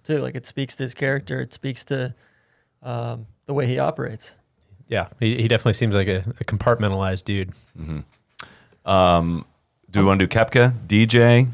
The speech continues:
Speaker 3: Spieth, Rory? Who's, who's, who you ready to burn on?
Speaker 2: T C, who you, who you
Speaker 1: Oh, I'm dying. I can't move, I can't move on because I need to know who was number one.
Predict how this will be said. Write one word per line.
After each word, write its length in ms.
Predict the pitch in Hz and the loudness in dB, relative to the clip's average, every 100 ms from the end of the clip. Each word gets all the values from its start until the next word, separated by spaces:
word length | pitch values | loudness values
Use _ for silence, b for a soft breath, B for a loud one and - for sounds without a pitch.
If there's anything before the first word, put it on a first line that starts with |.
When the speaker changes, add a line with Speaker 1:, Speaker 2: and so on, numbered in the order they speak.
| - - | -8 -12
Speaker 3:
Spieth, 560 | - 107 113 123 120 | -2 2 4 2 -2
Rory? 380 | - 101 113 117 | -2 2 4 2
Who's, 480 | 98 110 104 - - - | 2 2 2 -4 -6 0
who's, 280 | 107 101 | 2 2
who 160 | 78 92 | 0 0
you 160 | 101 92 | 2 2
ready 160 | 87 | 2
to 60 | 82 | 2
burn 220 | 85 80 | 0 -2
on? 180 | 73 71 - | -4 -8 -14
Speaker 2:
T 180 | - 160 | 2 4
C, 180 | 156 160 | 4 4
who 100 | 160 | 6
you, 140 | 151 | 4
who 200 | 123 113 | 2 2
you 180 | 135 110 104 | 2 0 -4
Speaker 1:
Oh, 100 | 180 | 2
I'm 180 | 190 185 | 2 4
dying. 300 | 175 180 190 | 4 4 4
I 80 | 165 | 2
can't 400 | 160 202 196 - | 2 0 0 -4
move, 320 | 151 170 170 | -4 -2 -2
I 60 | 156 | -4
can't 260 | - 185 160 | -4 -6 -2
move 180 | 165 | 0
on 220 | 151 170 139 | 2 2 0
because 240 | 135 139 | -4 -2
I 80 | 143 | -2
need 180 | 139 131 | -4 -6
to 40 | |
know 180 | 143 139 | -4 -2
who 120 | 123 | 0
was 180 | 143 131 | 0 -2
number 260 | 156 143 139 | -2 -2 -2
one. 440 | 147 143 131 | 0 -2 -4